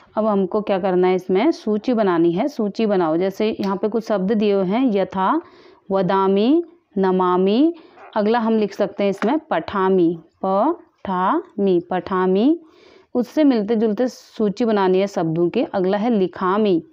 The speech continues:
लिखामी, लिखामी। पढ़ना, लिखना, चलानी। अगला च-,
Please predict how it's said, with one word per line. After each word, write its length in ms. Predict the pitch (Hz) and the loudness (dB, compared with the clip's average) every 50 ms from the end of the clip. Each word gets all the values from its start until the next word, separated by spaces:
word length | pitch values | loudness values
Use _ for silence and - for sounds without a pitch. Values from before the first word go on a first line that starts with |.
| _ _ _ _ _ _ _ _ _ _ - | _ _ _ _ _ _ _ _ _ _ -4
लिखामी, 1700 | 196 190 196 202 226 302 339 339 - - _ _ - - - 240 180 185 208 285 349 359 - _ _ _ _ _ _ - 202 196 190 185 | -2 0 0 2 2 0 0 -2 -6 -14 _ _ -6 -4 -2 0 0 0 0 0 -2 -4 -8 _ _ _ _ _ _ -4 -2 0 2 2
लिखामी। 760 | 180 175 190 190 190 - - 185 180 180 185 190 202 233 294 330 320 - _ _ _ _ _ _ _ _ _ _ _ _ _ _ _ _ _ _ _ _ _ _ _ _ _ _ _ _ _ _ _ _ _ | 2 2 0 -2 -4 -4 -4 -2 0 2 2 2 2 2 0 -2 -4 -8 _ _ _ _ _ _ _ _ _ _ _ _ _ _ _ _ _ _ _ _ _ _ _ _ _ _ _ _ _ _ _ _ _
पढ़ना, 560 | - 202 196 196 196 202 202 208 226 269 302 285 - | -2 0 2 2 2 2 2 2 2 0 -2 -2 0
लिखना, 600 | 196 196 190 - - 196 196 190 202 247 302 285 - _ - | 0 0 0 0 0 0 0 2 0 0 -2 -4 -6 _ -4
चलानी। 680 | - 214 196 196 190 196 202 214 214 202 180 175 - - | -2 0 0 2 2 2 2 2 2 2 2 0 -2 -4
अगला 420 | - 190 185 190 202 226 302 320 311 - _ _ - | -6 -2 -2 0 0 0 0 -2 -4 -8 _ _ -8
च-, 460 | - 196 190 185 190 220 285 349 | -6 -4 -2 0 0 0 0 0